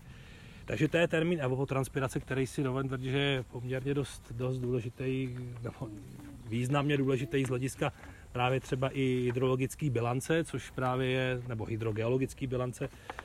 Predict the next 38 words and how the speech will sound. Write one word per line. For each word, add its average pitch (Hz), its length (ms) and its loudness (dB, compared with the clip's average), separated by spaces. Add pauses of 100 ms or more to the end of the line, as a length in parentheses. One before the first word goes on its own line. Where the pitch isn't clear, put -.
(140)
což 127 140 -2
právě 131 340 4
třeba 127 300 0
je, 131 300 2
eh, 120 260 -8
taková 127 320 0
poměrně 127 340 0
jednoduchá 127 380 2
rovnice 123 320 -2
těch - 160 -4
faktorů, 127 460 -2
kterých 120 260 -6
jsem 139 140 -2
vám 127 120 -2
tady 131 180 0
říkal, 120 360 -4 (400)
který 120 260 0
se 139 140 0
vlastně 123 280 -2
vemou 127 220 2
plus - 260 -2
minus 120 500 0
a - 60 0
počítají 120 500 -4
se - 180 -4
třeba 123 280 -4
proto, 139 500 0 (400)
že 123 60 -6
máte 127 260 0
území. 135 540 0
Tady 127 240 2
mimochodem 127 440 -2
se 135 120 -4
nacházíme 123 560 -2
v 117 80 -4
jednom 120 300 -4
z 110 100 -10
významných 120 580 -2